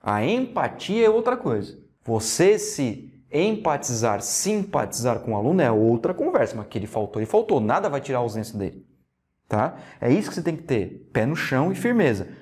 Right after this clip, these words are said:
Faltou? Faltou. Então vamos compensar aqui. Ó, se você fizer essa estratégia, caso isso aconteça,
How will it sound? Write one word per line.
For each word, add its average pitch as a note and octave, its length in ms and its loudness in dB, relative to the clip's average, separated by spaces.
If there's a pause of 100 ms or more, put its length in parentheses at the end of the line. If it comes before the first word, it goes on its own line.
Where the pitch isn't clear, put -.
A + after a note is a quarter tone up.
(120)
Faltou? C3+ 520 0
Faltou. D3+ 420 -2
Então G2+ 120 -8
vamos G#2 160 -8
compensar B2 480 -4
aqui. C3 260 -2 (460)
Ó, G#2 460 0 (680)
se G3 220 0
você F#3+ 280 2
fizer B2+ 360 0
essa D3 200 2
estratégia, B2+ 540 -2
caso A#2+ 320 -2
isso A#2 160 -6
aconteça, A2+ 680 0